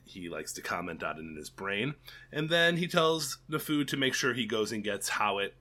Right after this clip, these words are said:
and make sure it looks like an accident so that he can get the formidable Thufir Hawat for himself. Uh, then he f-, gets, oh, and he tells, uh, he tells him to kill Kynes as well.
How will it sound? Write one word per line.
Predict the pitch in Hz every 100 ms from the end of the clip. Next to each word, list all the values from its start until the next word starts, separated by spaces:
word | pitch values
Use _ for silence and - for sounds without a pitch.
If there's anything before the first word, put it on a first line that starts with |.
| -
and | 101
make | 101 98
sure | - 110
it | 92
looks | 98 -
like | 98
an | 95
accident | 85 127 - 120 120 120 -
so | -
that | 104 98
he | 123
can | 107 117 101 98 - - - -
get | 110 - - -
the | 101 98 90
formidable | 87 - 117 107 92
Thufir | - - 101
Hawat | - 139 104
for | - 104
himself. | 85 85 117 156 214 - - - - -
Uh, | - 214 214 208
then | 147 139 220 226 226 220 - _
he | - 185 185
f-, | - -
gets, | 175 175 - - - - _ - -
oh, | 160
and | 170
he | 175
tells, | 170 160 139
uh, | 147 139 131 123 - - _ - - _ -
he | 156
tells | 165 151
him |
to | 143
kill | 127 151 139 131 123
Kynes | - 117 107
as | 98 104
well. | 120 131 123